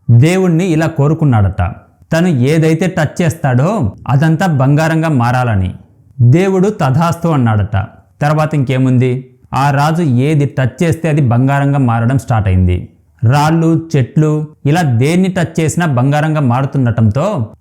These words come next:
ఆ రాజు చాలా సంతోషించాడు. ఇక ఆ రాజుకి ఆకలేసి భోజనం చేద్దామంటే అది కూడా బంగారంగా మారిపోయిందట. తన కూతురిని ప్రేమగా హగ్ చేసుకుంటే ఆమె కూడా బంగారంగా మారిపోయింది.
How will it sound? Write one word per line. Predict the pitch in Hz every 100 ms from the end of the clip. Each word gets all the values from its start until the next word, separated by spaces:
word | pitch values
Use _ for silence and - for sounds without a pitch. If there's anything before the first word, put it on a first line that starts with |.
| -
ఆ | 147
రాజు | 139 147 151 165 - 143
చాలా | 170
సంతోషించాడు. | 170 139 120 113 113 101 98 90 98 - _ _ 143
ఇక | 185 202
ఆ | - 165 160
రాజుకి | 139 175 180 185
ఆకలేసి | 196 139 156 165 143 - 269 190 104 - 101 120
భోజనం | 185 196 190
చేద్దామంటే | 165 147 139 143 127 135 226 202 120 - -
అది | 147
కూడా | 165 175
బంగారంగా | 165 135 139 143 143 139
మారిపోయిందట. | 117 110 107 104 90 92 87 113 - _ _
తన | 175 175
కూతురిని | - 190 202 208 196
ప్రేమగా | 202 151 156 175 165 175
హగ్ | 151 135 -
చేసుకుంటే | 165 - 135 110 151 247 196 107 - -
ఆమె | 139 175
కూడా | 165 147
బంగారంగా | 151 123 127 139 147 139 143
మారిపోయింది. | 117 107 104 98 92 87 -